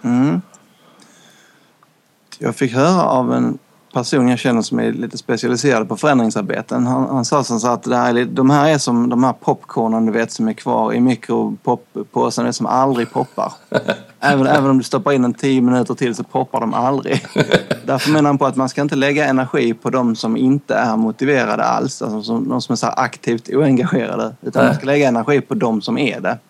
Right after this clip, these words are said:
Speaker 2: Ja.
Speaker 1: Och, och det, för att det är där man får tillbaka den energin man investerar där. Och, och det tror jag också. Jag tror inte man, man vänder någon som är så här väldigt, väldigt negativ. För jag tror att de är antagligen negativa över mer saker än bara förändringen.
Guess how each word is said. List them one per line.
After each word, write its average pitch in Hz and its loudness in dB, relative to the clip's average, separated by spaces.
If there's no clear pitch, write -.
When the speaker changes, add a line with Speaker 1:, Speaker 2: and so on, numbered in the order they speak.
Speaker 2:
Ja. 120 4
Speaker 1:
Och, 120 -2
och 120 0
det, 113 -2
för - -6
att - -8
det 135 0
är - 2
där 120 2
man 113 0
får 113 -6
tillbaka 117 -2
den 110 0
energin 107 -2
man 107 -2
investerar 110 -4
där. 127 -4
Och, 87 -6
och 117 -2
det 131 2
tror 135 2
jag 120 4
också. 113 -4
Jag 127 -6
tror 135 0
inte 139 0
man, 120 2
man 117 0
vänder 110 2
någon 110 0
som 117 0
är 113 0
så 120 0
här 117 2
väldigt, 120 2
väldigt 120 0
negativ. 113 0
För 120 -4
jag 110 -4
tror 139 2
att 120 -2
de 117 2
är 117 4
antagligen 113 2
negativa 107 0
över 107 0
mer 113 2
saker 117 -2
än 107 0
bara 107 2
förändringen. 101 -2